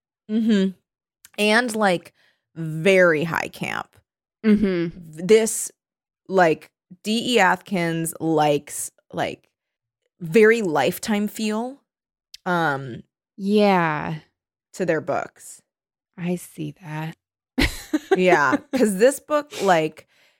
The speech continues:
Speaker 1: yes, the, a lot of the characters in this book are extremely vain.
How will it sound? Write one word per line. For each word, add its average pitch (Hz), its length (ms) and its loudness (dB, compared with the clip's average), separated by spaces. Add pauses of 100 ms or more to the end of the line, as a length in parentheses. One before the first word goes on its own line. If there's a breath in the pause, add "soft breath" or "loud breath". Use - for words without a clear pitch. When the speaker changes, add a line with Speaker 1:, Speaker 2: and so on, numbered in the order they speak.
(160)
Speaker 1:
yes, 180 420 -2 (140)
the, 165 480 2 (540)
a 180 80 0
lot 165 380 4
of 185 80 0
the 196 80 -4
characters 185 500 0
in 214 60 -6
this 208 200 0
book 190 260 -4
are 151 160 -2
extremely 175 720 -4
vain. 143 540 -10